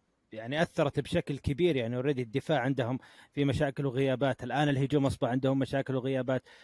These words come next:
ال-، الفالكنز ما، ما قدر يخرج من المباراة، ما استفاد من المباراة بالشكل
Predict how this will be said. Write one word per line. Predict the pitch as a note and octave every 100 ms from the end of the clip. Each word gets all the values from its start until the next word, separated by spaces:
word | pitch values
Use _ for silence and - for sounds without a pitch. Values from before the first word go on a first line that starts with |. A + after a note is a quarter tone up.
| - _ _ -
ال-، | B2 B2 B2 A#2+ A#2 -
الفالكنز | D#3 A3+ A#3+ G#3 C#3+
ما، | F#3 F#3+
ما | D3 F#3+
قدر | D3+ C3+
يخرج | C3+ - A2
من |
المباراة، | B2+ A#2 A#2 D#3+
ما |
استفاد | F3+ - D#3 C3
من | B2+
المباراة | B2+ B2 C3 C3+ -
بالشكل | B2 D3 - B2 A2